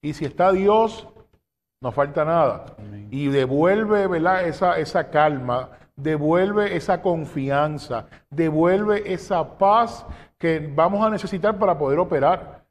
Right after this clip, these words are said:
Speaker 1: en estas situaciones de emergencia y o desastre. Y cuando vamos, esa gran promesa, Jehová es nuestro guardador.
Speaker 2: Santo.
Speaker 1: No solamente en las, en las situaciones cotidianas,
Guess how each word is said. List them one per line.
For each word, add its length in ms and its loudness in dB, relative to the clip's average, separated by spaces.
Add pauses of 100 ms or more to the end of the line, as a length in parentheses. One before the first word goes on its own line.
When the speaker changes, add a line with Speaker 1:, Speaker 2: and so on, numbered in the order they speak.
Speaker 1:
en 160 -6
estas 220 -8
situaciones 400 -4
de 80 -4
emergencia 720 -4
y 80 -4
o 80 0
desastre. 520 -2 (360)
Y 80 -6
cuando 260 0
vamos, 300 2 (400)
esa 240 0
gran 480 0
promesa, 580 -4 (240)
Jehová 400 2
es 80 0
nuestro 460 0
guardador. 1000 2
Speaker 2:
Santo. 520 -18 (840)
Speaker 1:
No 460 2
solamente 600 0
en 100 0
las, 100 2 (240)
en 140 -2
las 100 2
situaciones 520 0
cotidianas, 760 0